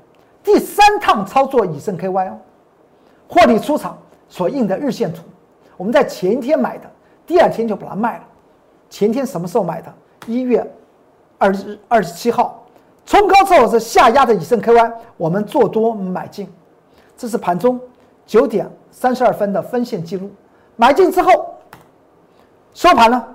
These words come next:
以盛K Y就涨停板。我们在这边买的，再看一下，是不是在这边买？尖尖角角这个，就在这边买，收盘涨停板。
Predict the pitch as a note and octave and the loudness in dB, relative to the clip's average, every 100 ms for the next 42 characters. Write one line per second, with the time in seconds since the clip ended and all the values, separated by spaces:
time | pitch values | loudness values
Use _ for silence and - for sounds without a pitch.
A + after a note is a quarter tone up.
0 | - F3 F3 B3 A3 A#3+ A#3 G3 - - | -10 -6 -2 0 2 2 2 -4 -6 -8
1 | F3+ E3 E3+ - E3+ A#3+ A3+ A#3+ A3 - | -8 -10 -12 -14 -6 -4 -2 -4 -6 -10
2 | - _ _ _ _ _ - B3 C4+ A3+ | -20 _ _ _ _ _ -20 -12 -10 -12
3 | _ _ _ _ _ _ _ _ - C4 | _ _ _ _ _ _ _ _ -6 -4
4 | A3 G#3+ A3+ A3 - _ _ _ _ _ | -2 -4 -6 -10 -18 _ _ _ _ _
5 | _ - C4 B3+ C4 G#3+ F3+ D#3 D#3 - | _ -10 -6 -4 -4 -4 -6 -8 -14 -14
6 | D#3+ D#3 - _ _ _ _ _ _ _ | -14 -14 -18 _ _ _ _ _ _ _
7 | _ - F#3 F#3 G3+ F3+ - _ _ _ | _ -12 -10 -8 -8 -10 -16 _ _ _
8 | _ _ _ _ - F4 F4+ C#4+ - - | _ _ _ _ 0 4 4 4 0 -8
9 | - F3 G3 G#3 E3+ | -6 -4 -4 -6 -6